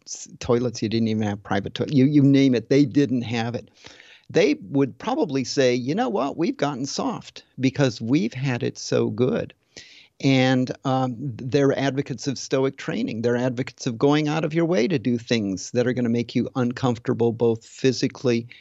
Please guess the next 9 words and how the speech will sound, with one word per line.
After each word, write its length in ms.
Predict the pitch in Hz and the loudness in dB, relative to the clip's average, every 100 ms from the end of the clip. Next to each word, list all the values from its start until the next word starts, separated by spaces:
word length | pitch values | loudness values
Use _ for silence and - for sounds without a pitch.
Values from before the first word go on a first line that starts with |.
| - - - | -20 -18 -4
and 220 | 127 117 | 0 0
emotionally, 760 | 107 127 160 160 120 117 113 131 | 2 2 2 0 -4 -2 -2 -2
because 600 | 113 123 - 135 123 - | -2 -2 2 0 0 -2
then 380 | 110 160 214 | -2 0 0
you 120 | 185 175 | -2 -2
will 200 | 147 147 | -2 -2
be 200 | 147 131 | 0 0
more 400 | 123 135 160 - | 0 0 -2 -2
prepared 800 | - - - 165 160 120 110 | -8 -14 -2 2 2 0 -4